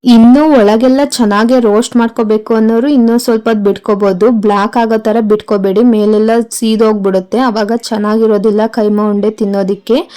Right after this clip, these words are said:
ಹಾಗಾಗಿ ಇನ್ನ ಮಿಕ್ಕಿರೋ ಅಂತ ಉಂಡೆಗಳನ್ನೂ ಸಹ ನಾವು ಇದೇ ತರ ತೇಲಿಸ್ಕೊಂಡು ಇಟ್ಕೋಬೇಕಾಗತ್ತೆ. ಲಾಸ್ಟ್‌ಗೆ ಒಂದೇ ಒಂದ್ ಕೀಮಾ ಉಂಡೆನ ಹಾಗೇನೆ ಉಳಿಸ್ಕೊಳ್ಳಿ. ಇವಾಗ ಸಾಂಬಾರ್ಗೆ ರೆಡಿ ಮಾಡ್ಕೊಳ್ಳೋಣ. ಗ್ಯಾಸ್ ಮೇಲೆ ಕುಕ್ಕರ್ನ ಇಟ್ಕೊಂಡಿದ್ದೀನಿ.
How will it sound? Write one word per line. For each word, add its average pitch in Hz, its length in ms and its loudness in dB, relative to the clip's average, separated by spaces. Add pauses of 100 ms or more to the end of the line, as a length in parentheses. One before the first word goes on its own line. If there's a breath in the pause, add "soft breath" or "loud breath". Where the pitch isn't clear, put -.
(180 loud breath)
ಹಾಗಾಗಿ 220 680 0
ಇನ್ನ 233 220 2
ಮಿಕ್ಕಿರೋ 226 480 0
ಅಂತ 254 260 0
ಉಂಡೆಗಳನ್ನೂ 226 640 0
ಸಹ 254 340 -6
ನಾವು 240 300 0
ಇದೇ 208 340 0
ತರ 226 240 -2
ತೇಲಿಸ್ಕೊಂಡು 208 720 -2
ಇಟ್ಕೋಬೇಕಾಗತ್ತೆ. 196 1300 -4 (240)
ಲಾಸ್ಟ್‌ಗೆ 226 680 2
ಒಂದೇ 214 380 2
ಒಂದ್ 269 300 2
ಕೀಮಾ 247 400 2
ಉಂಡೆನ 208 320 0
ಹಾಗೇನೆ 226 560 0
ಉಳಿಸ್ಕೊಳ್ಳಿ. 208 680 0
ಇವಾಗ 233 500 -2 (160)
ಸಾಂಬಾರ್ಗೆ 226 580 0
ರೆಡಿ 208 260 2
ಮಾಡ್ಕೊಳ್ಳೋಣ. 196 680 -2
ಗ್ಯಾಸ್ 208 480 0
ಮೇಲೆ 226 220 0
ಕುಕ್ಕರ್ನ 220 540 -2
ಇಟ್ಕೊಂಡಿದ್ದೀನಿ. 202 840 -2